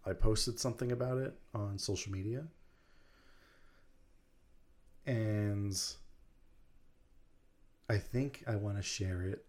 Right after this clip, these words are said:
to this source of media because it's something that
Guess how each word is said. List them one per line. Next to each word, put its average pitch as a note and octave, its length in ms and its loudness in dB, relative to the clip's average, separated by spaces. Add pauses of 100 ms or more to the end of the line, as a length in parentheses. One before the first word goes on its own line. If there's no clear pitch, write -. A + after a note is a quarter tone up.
(1200)
to A#2 100 0
this G#2 560 2 (1500)
source - 600 0
of F2 120 -4
media E2+ 520 -4 (720)
because F#2+ 680 0 (680)
it's - 160 0
something A#2 320 4
that G#2 320 2